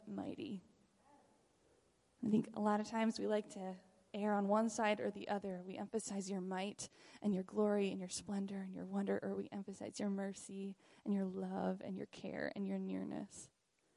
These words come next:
But you don't ask <laughs> us to choose one part of yourself. You are both holy and completely. Father, thank you for the, the privilege it is to come before you and worship this morning.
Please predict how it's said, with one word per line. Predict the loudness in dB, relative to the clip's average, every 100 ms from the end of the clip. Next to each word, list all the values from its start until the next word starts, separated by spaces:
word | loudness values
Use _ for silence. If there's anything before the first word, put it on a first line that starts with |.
| _ _ _ _
But | -2
you | 2
don't | 4 4
ask | 2 0 0
<laughs> | 0
us | 0
to | -4
choose | -2 -2 0
one | -2 -2
part | -4 -4 -2
of | -2
yourself. | -2 -4 -4 -4 -6 -6
You | -2 2
are | 0
both | 4 2 2 -2 -20 -20 -18
holy | 4 6 6 2 -2 -8 -20 -4
and | -4
completely. | -2 -6 -4 -4 -4 -4 -4 -4 -10 _ _ _ _ _ _ _ _ _ _ _ _
Father, | -4 -2
thank | -2 -4 -4
you | -6
for | -4
the, | -4 -4 -8 _ _ _ _ _ _ -4
the |
privilege | -2 -2 -2 0 2 2
it | 0
is | -2 -6 -6 -10 -14 _ _ -20 -20
to | -12
come | 0 4
before | 4 2 -2
you | 0
and | 0
worship | -2 -4 -6
this | -6 -6 -6
morning. | -6 -6 -8